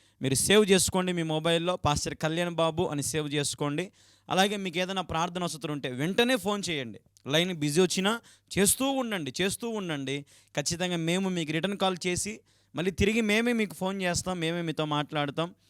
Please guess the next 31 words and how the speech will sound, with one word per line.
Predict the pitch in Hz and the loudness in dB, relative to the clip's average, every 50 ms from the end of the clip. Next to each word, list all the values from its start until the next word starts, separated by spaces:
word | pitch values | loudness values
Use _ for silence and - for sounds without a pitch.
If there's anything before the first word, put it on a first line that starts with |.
| _ _ _ _ | _ _ _ _
కాబట్టి | 135 143 151 139 147 | -8 -8 -6 -6 -10
ఫోన్ | - - 180 202 208 196 190 | -2 0 2 2 2 0 0
చేయండి. | 190 190 190 185 185 190 214 220 - _ _ _ _ _ _ _ - | -2 -2 -2 -2 -2 -2 -4 -4 -6 _ _ _ _ _ _ _ -6
అలాగే | - 156 170 165 156 165 165 | -2 0 0 0 2 0 0
మీరు | 143 151 160 160 | 0 -2 -4 -4
ఫోన్ | 151 - 180 202 208 196 | 0 0 0 0 2 0
చేసిన | 202 190 190 185 | 0 0 0 -2
తర్వాత | 156 180 170 175 180 180 175 143 180 190 208 - - _ _ _ - | -2 -2 -2 0 0 -2 -2 -2 -4 -6 -6 -8 -14 _ _ _ -8
మీ | 147 147 | -6 -4
ప్రార్థన | 127 - 143 151 160 170 170 175 180 | -2 0 0 0 0 0 0 0 0
అవసరం | 175 - 175 - 180 170 | 0 0 -2 -4 -4 -4
మాకు | 160 156 - | -4 -4 -4
తెలియపరచండి. | 165 156 160 165 139 165 165 151 - 175 165 165 175 190 | -4 -2 -2 -2 0 -2 -4 -2 -4 -4 -4 -4 -6 -6
మీ | 175 156 143 | -4 -4 0
పేరు, | 120 - 160 165 170 170 185 202 | 4 4 6 6 6 6 4 4
మీ | 202 175 156 147 | 2 2 0 2
ఊరు, | 143 147 165 175 175 190 220 214 - _ _ - - _ _ - | 4 4 6 6 6 4 2 0 -6 _ _ -20 -20 _ _ -2
ఏ | 143 165 196 | 2 2 2
జిల్లా | 180 147 180 185 202 220 226 | 4 2 2 4 6 4 4
నుంచి | 226 220 - 214 | 4 0 -2 -2
మాట్లాడుతున్నారో | 208 190 180 175 - 175 170 156 127 160 156 151 143 131 120 - _ _ | 0 0 0 0 0 -2 -2 -2 -2 -2 0 0 0 0 -2 -6 _ _
మాకు | 120 120 113 - _ - | -10 -10 -10 -10 _ -6
తెలియపరిస్తే | 147 156 196 202 - 180 175 175 - - - 220 240 240 - - - _ _ _ | -2 -2 -2 -2 -2 -2 0 0 -2 0 0 -2 -2 -2 -12 -20 -20 _ _ _
మరి | 117 123 127 | -8 -6 -6
ప్రభు | 113 - 160 175 | -4 -2 -2 0
సన్నిధిలో | 170 - 185 190 214 220 214 180 156 139 139 139 - _ _ _ - | 0 0 2 2 0 0 2 2 0 0 -2 -4 -8 _ _ _ -6
మరి | 131 139 143 | -4 -4 -2
మీకోసం | 139 139 139 - 139 139 - 139 135 | -2 -4 -4 -2 -4 -4 -4 -4 -6
మేము | 135 131 | -6 -4
ప్రార్థన | 117 123 127 131 127 117 127 127 127 | -2 -2 -2 -2 -2 -4 -4 -4 -2
చేస్తాం. | 127 123 117 - - 143 131 - | -2 -4 -4 -4 -4 -4 -4 -4